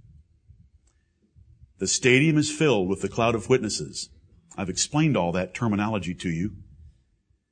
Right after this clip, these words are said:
When you're on a track and you're looking up in a giant stadium, you cannot recognize individual faces. It is just a large cloud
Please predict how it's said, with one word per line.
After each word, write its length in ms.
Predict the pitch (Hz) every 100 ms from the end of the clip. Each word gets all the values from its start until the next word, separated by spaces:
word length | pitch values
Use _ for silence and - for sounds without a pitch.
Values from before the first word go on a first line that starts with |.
| _ _ _ _
When 140 | - 117
you're 160 | 147
on 100 | 165
a 60 | 123
track 400 | - 139 131 113
and 80 | 107
you're 120 | 120
looking 260 | 123 127 120
up 140 | 117
in 80 | 110
a 80 | 101
giant 500 | 92 131 131 113 -
stadium, 640 | - - 135 113 87 82
you 120 | 113
cannot 340 | 110 139 151
recognize 560 | 131 135 98 107 101 101
individual 540 | 117 117 123 110 113
faces. 560 | 95 123 120 82 76 - _ _ _ -
It 120 | 131
is 160 | 110 104
just 240 | 127 123
a 120 | 113
large 380 | 101 104 127 -
cloud 580 | - 151 123 82 73